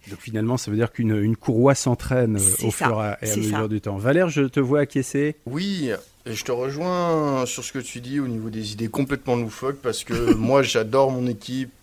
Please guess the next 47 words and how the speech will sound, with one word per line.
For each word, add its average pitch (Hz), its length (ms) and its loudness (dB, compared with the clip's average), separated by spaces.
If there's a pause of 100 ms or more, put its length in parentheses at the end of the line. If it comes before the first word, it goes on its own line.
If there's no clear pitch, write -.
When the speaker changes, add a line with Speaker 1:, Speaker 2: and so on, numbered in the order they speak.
(100)
Speaker 3:
euh, 110 260 0
parce - 180 -8
que 107 80 -12
déjà, 101 200 -6
ils 104 60 -6
sont - 120 -16
capables 101 680 -4
de 156 100 0
me 151 80 0
supporter. 131 720 -6
Parce 123 160 -12
que 92 260 -6 (180)
Speaker 1:
<laughs> - 180 -4
Speaker 3:
idé-, 147 280 2
également, 135 480 0
chaque 117 180 -6
fois 117 120 -4
que 113 60 -2
je - 60 -2
reviens 117 140 -2
d'une 113 100 -12
journée 110 280 -6
Germe, 117 400 0 (280)
ils 110 80 -6
me 101 40 -4
demandent 107 240 -6
ce - 60 -16
que 107 100 -10
j'ai 104 140 -4
appris. 107 440 -2
Je 120 40 -8
leur 110 140 0
dis, « 120 260 -6
Bah, 113 60 -2
écoutez, 107 300 -6
j'ai 113 120 -4
plein 110 200 -2
d'idées. » 110 240 -4
En 110 60 0
général, 98 320 -4
ils 104 60 -4
me 92 40 -4
regardent 98 280 -2
avec 95 160 -4
des 95 240 -6
yeux, 95 100 -6
euh, 90 180 -4